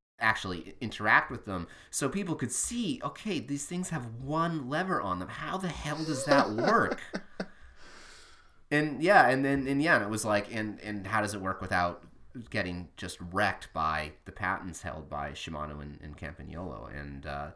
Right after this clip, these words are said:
Speaker 1: they found a way that actually works reason-, like, it's, you know, it is, it's, it was clever.
Speaker 2: Yeah, it's a
Speaker 1: Yeah.
Speaker 2: good system.
Speaker 1: Yeah, it's a good system. It, it's, it, it, it works pretty well. Um, it's not as unintuitive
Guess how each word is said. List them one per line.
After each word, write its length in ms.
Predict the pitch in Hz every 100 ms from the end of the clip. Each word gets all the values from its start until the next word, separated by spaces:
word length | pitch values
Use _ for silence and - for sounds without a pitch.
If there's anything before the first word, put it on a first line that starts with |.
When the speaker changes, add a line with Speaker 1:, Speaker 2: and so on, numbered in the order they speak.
| - _ -
Speaker 1:
they 100 | 104
found 260 | 120 123
a 60 | 123
way 480 | 123 - 135 120 95
that 180 | 104
actually 720 | 92 107 - 131 117 120 120 113 98
works 340 | 113 127 - - -
reason-, 400 | 110 143 147 110
like, 160 | 107
it's, 240 | 98 - - - - - -
you 100 | 120
know, 160 | 87
it 180 | 87 104
is, 320 | 95 98 - -
it's, 480 | 98 95 - - -
it 120 | 117
was 160 | 135
clever. 540 | - - 302 113 73 - - _ _ _ -
Speaker 2:
Yeah, 260 | 117 147 175 -
it's 160 | 139
a 40 | 135
Speaker 1:
Yeah. 60 | 95
Speaker 2:
good 80 |
system. 420 | - 98 - 110 98 - - - _ - -
Speaker 1:
Yeah, 160 | 151
it's 100 | 143
a 40 | 139
good 160 | 170
system. 340 | 170 139 190 165
It, 200 | 107 -
it's, 340 | 107 - -
it, 200 | 98 104 -
it, 180 | 98 -
it 60 |
works 260 | 104 110 -
pretty 260 | - 131
well. 400 | 120 110 123 156 92
Um, 400 | 87 87 87 87 - - -
it's 180 | 104 -
not 320 | 95 101 -
as 340 | 92 92 92 -
unintuitive 720 | 95 98 95 101 95 98 95